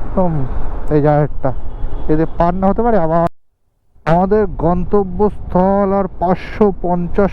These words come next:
মিটার, কিন্তু আমি মন্দিরের তো সেরকম কিছু দেখছি না। না, একটা চূড়া দেখতে, দেখা পাওয়া গেছে দিক থেকে, চারশো মিটার আর, কিন্তু মন্দিরটা কোথায়?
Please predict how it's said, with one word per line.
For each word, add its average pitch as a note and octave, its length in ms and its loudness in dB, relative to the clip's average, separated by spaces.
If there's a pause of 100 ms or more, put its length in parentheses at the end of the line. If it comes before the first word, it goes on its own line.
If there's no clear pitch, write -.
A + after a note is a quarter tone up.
(140)
মিটার, E3+ 380 2 (1600)
কিন্তু D#3 320 2 (380)
আমি E3 360 0
মন্দিরের D3+ 520 0 (120)
তো F3+ 80 -2
সেরকম D#3+ 300 -2
কিছু E3+ 140 0
দেখছি D3 300 0
না। D#3+ 80 2
না, D#3+ 100 2
একটা D#3+ 120 2 (120)
চূড়া E3+ 180 2
দেখতে, D3+ 380 -2
দেখা C#3+ 260 0
পাওয়া E3 200 -2
গেছে B2 180 -2
দিক A#2+ 220 0
থেকে, B2+ 160 -2 (2750)
চারশো F#3+ 320 0
মিটার D3+ 280 -2
আর, A#2 120 -2 (1500)
কিন্তু D3+ 180 2
মন্দিরটা F3+ 500 0
কোথায়? C3+ 360 -2